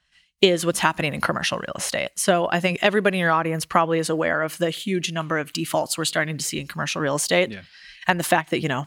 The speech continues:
Speaker 1: I don't know, you can use a crazy market like San Francisco and know that forty to fifty percent of those spaces are unrented. And it would take trillions of dollars to bail out the commercial real estate market,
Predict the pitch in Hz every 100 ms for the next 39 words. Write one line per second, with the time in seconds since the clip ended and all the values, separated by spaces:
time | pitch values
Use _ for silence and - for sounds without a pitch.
0 | - 151 131 143 175 170 170 170 - 180
1 | 165 160 160 - 160 - 170 160 - 143
2 | - 156 151 147 160 165 - 170 - _
3 | _ - 202 185 170 175 - 165 165 -
4 | 160 160 156 160 156 156 - - - -
5 | 170 - 151 143 - 170 151 - 156 151
6 | 190 - - _ - - _ - 175 170
7 | 160 196 185 - 190 170 - - 214 220
8 | 196 180 156 156 156 - 165 156 143 147
9 | - 156 170 156 147 143 - - 170 151
10 | 151 147 151 - 147 - - - 127